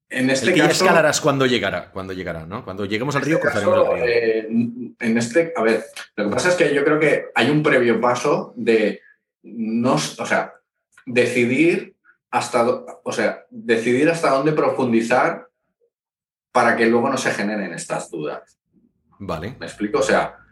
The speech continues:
Speaker 1: la gente de negocio te, tú puedes ex-, o sea, yo elijo muchas veces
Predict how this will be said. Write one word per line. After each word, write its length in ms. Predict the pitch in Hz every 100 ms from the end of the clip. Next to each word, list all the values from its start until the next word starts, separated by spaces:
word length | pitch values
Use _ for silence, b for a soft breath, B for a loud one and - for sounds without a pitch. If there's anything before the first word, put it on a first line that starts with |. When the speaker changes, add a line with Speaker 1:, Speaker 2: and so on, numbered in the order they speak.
| b _ _ - -
Speaker 1:
la 140 | 92
gente 260 | 107 107 120
de 40 |
negocio 480 | 120 123 123 131 131
te, 520 | 117 113 110 104 -
tú 120 | 113
puedes 380 | 117 135 131 -
ex-, 300 | 117 - -
o 80 | -
sea, 140 | 101
yo 160 | 104 123
elijo 340 | 135 151 151
muchas 380 | 143 131 131 -
veces 480 | 127 131 135 -